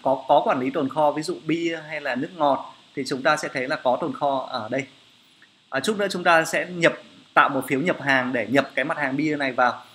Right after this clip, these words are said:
Thì tất nhiên trong quá trình sử dụng thử phần mềm này thì phần mềm cũng có một thuộc tính cho phép các bạn là không cần nhập hàng trước vẫn bán được hàng. Tức là,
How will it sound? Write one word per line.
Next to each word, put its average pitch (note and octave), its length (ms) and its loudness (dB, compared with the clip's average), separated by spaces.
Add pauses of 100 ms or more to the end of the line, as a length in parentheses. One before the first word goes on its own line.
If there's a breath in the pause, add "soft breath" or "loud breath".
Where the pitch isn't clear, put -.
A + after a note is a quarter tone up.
(400 loud breath)
Thì C#3 200 -4
tất A3 100 -2
nhiên G#3 240 -2
trong G3+ 200 0
quá F3+ 140 0
trình E3 140 -2
sử C#3+ 120 -4
dụng C#3+ 180 -4
thử D#3+ 240 0
phần D3+ 120 -4
mềm C#3+ 180 -2
này C#3 180 -2
thì C#3+ 120 -6
phần C#3 140 -6
mềm C3+ 200 -4
cũng - 120 -10
có D#3+ 160 0
một F3 120 -8
thuộc - 180 -10
tính D3 180 -6
cho E3+ 100 -8
phép F#3+ 200 -8
các G3+ 60 -10
bạn C#3 220 -4
là B2+ 100 -6
không G#3+ 200 -2
cần D3+ 160 -2
nhập C#3 140 -2
hàng C3 200 -6
trước A3 240 -4
vẫn F#3 120 -12
bán D3+ 160 -2
được F#3 100 -10
hàng. C3 240 -4 (440)
Tức G#3 120 -8
là, C#3 400 0